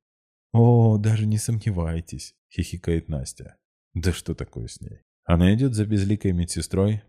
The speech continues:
повиливая своей медовой попкой. Блядь, её трусы с пчёлками и надписью «Хани»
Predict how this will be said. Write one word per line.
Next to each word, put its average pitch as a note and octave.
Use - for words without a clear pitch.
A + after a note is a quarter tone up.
повиливая F#2
своей F2+
медовой D2+
попкой. A#1
Блядь, C#2+
её C2+
трусы D2
с -
пчёлками E2
и -
надписью C#2+
«Хани» E2+